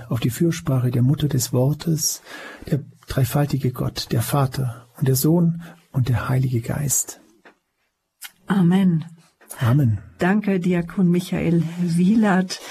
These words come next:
Speaker 2: Ein Standpunkt geht nicht zu Ende, ohne dass ich auch Ihnen, liebe Hörerinnen und Hörer,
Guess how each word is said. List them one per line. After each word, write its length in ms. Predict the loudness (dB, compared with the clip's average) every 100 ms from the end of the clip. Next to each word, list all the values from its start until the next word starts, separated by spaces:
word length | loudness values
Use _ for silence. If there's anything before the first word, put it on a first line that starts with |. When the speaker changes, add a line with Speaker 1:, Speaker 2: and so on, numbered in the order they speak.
| -12 -12 -12 -14 -18 -20 -20 _ _ _ _ -2
Speaker 2:
Ein 180 | 0
Standpunkt 640 | 0 0 -2 0 0 0 0
geht 360 | -2 0 -2
nicht 400 | 2 2 0 -2
zu 140 | -4 -2
Ende, 680 | 0 2 2 2 0 -2 -4
ohne 380 | 0 2 4 2
dass 240 | 0 -2
ich 180 | -2 -2
auch 180 | -2 -2
Ihnen, 500 | -2 2 4 4 2
liebe 300 | 2 2 2
Hörerinnen 460 | 2 0 0 2
und 200 | 2 0
Hörer, 460 | -2 0 2 2 0